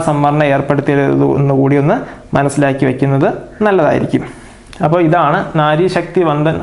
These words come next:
അധിനിയത്തെക്കുറിച്ച് നമ്മൾ മനസ്സിലാക്കേണ്ടത്. എടുത്ത് ചോദിച്ചിട്ടുള്ള ഒന്ന് രണ്ട്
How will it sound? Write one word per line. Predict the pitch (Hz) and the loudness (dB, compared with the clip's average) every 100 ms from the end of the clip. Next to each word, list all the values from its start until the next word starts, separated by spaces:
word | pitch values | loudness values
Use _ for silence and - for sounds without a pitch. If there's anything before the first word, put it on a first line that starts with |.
| 151 | -2
അധിനിയത്തെക്കുറിച്ച് | 139 156 165 170 156 147 147 147 | 0 0 0 0 0 0 0 0
നമ്മൾ | 147 139 | 0 0
മനസ്സിലാക്കേണ്ടത്. | 135 151 147 147 131 139 180 - - - - 160 | 0 0 0 0 0 0 -2 -6 -16 -12 -2 0
എടുത്ത് | 175 190 220 196 | 0 0 0 2
ചോദിച്ചിട്ടുള്ള | 170 170 170 165 160 | 2 0 2 2 2
ഒന്ന് | 160 | 0
രണ്ട് | 156 | 0